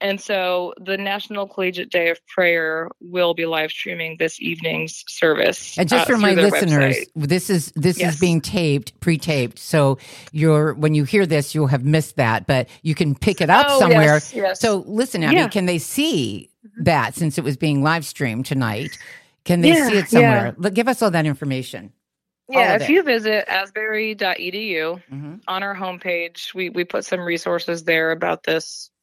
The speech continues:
Speaker 1: about everything that's been happening.
Speaker 2: Everything.
Speaker 1: And so they
Speaker 2: Okay.
Speaker 1: can link, they can link through there and find what they need. Yep.
Speaker 2: Okay. Okay. So,
Speaker 1: Mm-hmm.
Speaker 2: uh, yeah, anytime they want to go on, they can do that at asbury dot E D U
Speaker 1: Mm-hmm.
Speaker 2: to see what's going
Speaker 1: Yep.
Speaker 2: on in worship and on, on your live stream.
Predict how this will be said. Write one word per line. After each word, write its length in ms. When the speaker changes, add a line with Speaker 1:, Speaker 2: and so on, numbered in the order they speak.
Speaker 1:
about 380
everything 300
that's 160
been 120
happening. 380
Speaker 2:
Everything. 220
Speaker 1:
And 80
so 140
they 120
Speaker 2:
Okay. 120
Speaker 1:
can 260
link, 180
they 140
can 180
link 220
through 160
there 320
and 120
find 240
what 120
they 140
need. 260
Yep. 180
Speaker 2:
Okay. 100
Okay. 160
So, 280
Speaker 1:
Mm-hmm. 180
Speaker 2:
uh, 240
yeah, 220
anytime 360
they 100
want 280
to 80
go 180
on, 300
they 120
can 200
do 200
that 360
at 160
asbury 480
dot 240
E 100
D 140
U 220
Speaker 1:
Mm-hmm. 80
Speaker 2:
to 100
see 300
what's 220
going 260
Speaker 1:
Yep. 100
Speaker 2:
on 240
in 180
worship 480
and 220
on, 160
on 160
your 120
live 280
stream. 320